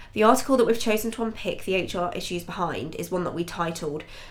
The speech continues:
"H R Slam for Shunning Candidates Over Poor Rec Scores." So essentially the story revolves around a Twitter user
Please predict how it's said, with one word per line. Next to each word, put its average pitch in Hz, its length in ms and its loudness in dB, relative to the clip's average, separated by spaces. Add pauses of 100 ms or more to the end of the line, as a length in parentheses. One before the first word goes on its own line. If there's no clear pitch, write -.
(120)
"H 208 240 4
R 185 140 6
Slam 180 360 4
for 170 100 -2
Shunning 175 360 2
Candidates 170 640 -2
Over 170 160 -4
Poor 170 320 -2
Rec 170 200 0
Scores." - 520 -4 (420)
So - 140 -2
essentially 269 420 4
the 220 80 4
story 240 400 2
revolves 214 460 2
around 190 240 2
a 190 40 0
Twitter 220 360 -2
user 156 580 -4